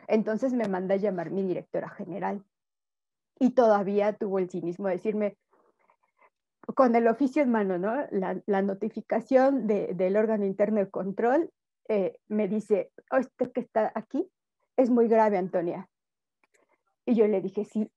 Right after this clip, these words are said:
es muy grave porque me está pasando a mí". Pero la intención de lo que ella estaba diciendo era muy grave porque estaba poniendo en evidencia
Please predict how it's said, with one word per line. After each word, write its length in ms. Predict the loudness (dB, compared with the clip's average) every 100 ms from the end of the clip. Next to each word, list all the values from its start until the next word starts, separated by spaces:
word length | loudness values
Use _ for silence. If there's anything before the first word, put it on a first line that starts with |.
| -2
es 160 | 0 0
muy 160 | 0
grave 340 | 2 2 0 -2
porque 240 | -2 0 0
me 80 | 0
está 240 | -2 -2
pasando 460 | -2 -4 -4 -2 -2
a 40 |
mí". 220 | -4 -8 -12 _ _ _ _ _
Pero 180 | 4 8
la 140 | 8 6
intención 580 | 4 2 2 2 2 0
de 180 | 2 2
lo 160 | 2
que 80 | 0
ella 100 | -2
estaba 240 | -2 -2
diciendo 380 | -2 -2 -2 0
era 200 | 4 4
muy 160 | 4 2
grave 340 | 2 2 0
porque 240 | 0 -4 -4
estaba 340 | -2 0 2
poniendo 380 | 0 0 2 2
en 120 | 0
evidencia 760 | 0 -2 -2 -2 -2 -4 -6